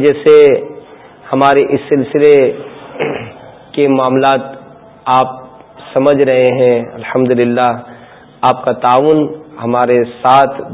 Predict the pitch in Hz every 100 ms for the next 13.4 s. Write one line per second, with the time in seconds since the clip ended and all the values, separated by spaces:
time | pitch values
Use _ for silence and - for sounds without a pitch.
0 | 110 120 120 - 147 143 - 120 120 127
1 | 123 117 - - 143 127 120 120 117 113
2 | 107 117 - - 120 123 - 120 110 127
3 | 135 113 - - - - - - 143 147
4 | 123 123 147 147 135 - - 123 123 131
5 | 127 123 120 - - 135 127 127 123 -
6 | - - 123 117 117 - 147 143 - 131
7 | 127 120 120 117 117 - - 123 120 123
8 | 127 120 120 - 127 123 120 117 117 120
9 | 113 113 117 127 135 127 123 117 113 -
10 | - - - - 120 135 127 123 123 131
11 | 127 - 143 127 147 151 117 - 127 127
12 | 147 160 131 123 135 135 139 131 123 127
13 | 123 123 123